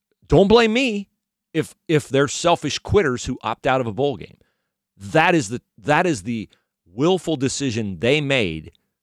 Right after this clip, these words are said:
to wear that label, yes, as they protect their N F L futures. That's fine.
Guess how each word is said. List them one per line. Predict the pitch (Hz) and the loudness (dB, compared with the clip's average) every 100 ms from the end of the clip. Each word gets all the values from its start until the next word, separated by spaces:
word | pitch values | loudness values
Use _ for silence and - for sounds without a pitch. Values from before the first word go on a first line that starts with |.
| _ | _
to | - 131 117 107 104 - _ _ _ _ _ | -8 -2 -2 -2 -8 -12 _ _ _ _ _
wear | 85 113 151 170 | _ 0 2 4
that | 151 147 | 2 0
label, | 127 127 120 80 76 - _ _ | -2 -2 -2 -4 -12 -16 _ _
yes, | 143 180 95 - - - | -4 -4 -4 -12 -14 -8
as | 127 139 | -4 -4
they | 98 139 | -2 -2
protect | - 143 131 - 135 - | -2 -6 -4 -4 -4 -6
their | 120 - | -8 -8
N | 107 | -10
F | 98 | -10
L | 92 | -12
futures. | 87 101 85 - - - | -12 -12 -14 -16 -20 -12
That's | 240 | -8
fine. | 320 262 | -4 -4